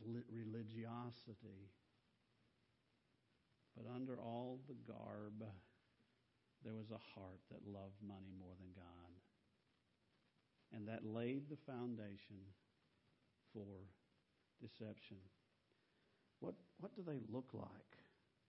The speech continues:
What do those people look like? They look like people who believe their opinions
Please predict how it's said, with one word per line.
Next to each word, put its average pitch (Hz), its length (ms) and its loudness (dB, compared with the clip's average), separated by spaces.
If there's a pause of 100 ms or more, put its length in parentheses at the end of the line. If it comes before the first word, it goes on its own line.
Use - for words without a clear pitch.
(280)
What 160 160 -4
do 202 120 -2
those 165 220 -2 (100)
people 151 260 -2 (280)
look 127 220 -2
like? 104 340 -6 (960)
They 151 120 6
look 190 280 6
like 190 280 4 (400)
people 156 480 4
who 143 160 4
believe 139 520 6
their 135 160 4
opinions 117 640 0